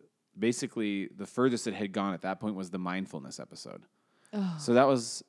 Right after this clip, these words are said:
Speaker 1: two summers ago, and we got caught up to that
Speaker 2: I
Speaker 1: episode.
Speaker 2: watched that episode today.
Speaker 1: Yeah, it was so sweet.
Speaker 2: <laughs>
Speaker 1: So all that to say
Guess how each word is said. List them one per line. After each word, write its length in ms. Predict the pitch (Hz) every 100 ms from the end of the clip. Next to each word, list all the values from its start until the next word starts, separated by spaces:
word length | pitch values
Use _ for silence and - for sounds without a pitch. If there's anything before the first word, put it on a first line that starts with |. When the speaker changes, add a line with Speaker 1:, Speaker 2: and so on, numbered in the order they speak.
| -
Speaker 1:
two 180 | - 165
summers 340 | 135 127 104
ago, 220 | 95 90
and 100 | 90
we 80 | 101
got 180 | 104 95
caught 220 | - 101
up 100 | 95
to 80 | 98
that 140 | 90
Speaker 2:
I 60 | 87
Speaker 1:
episode. 80 | -
Speaker 2:
watched 220 | - 87
that 120 | -
episode 300 | - 269 254
today. 360 | 240 226 - 135
Speaker 1:
Yeah, 240 | 104 92 69
it 40 |
was 120 | 107 110
so 180 | 113 101
sweet. 340 | - 95 80
Speaker 2:
<laughs> 380 | 233 208 180 190
Speaker 1:
So 200 | - 208
all 100 | 233
that 140 | 294 220
to 60 |
say 420 | 165 143 131 127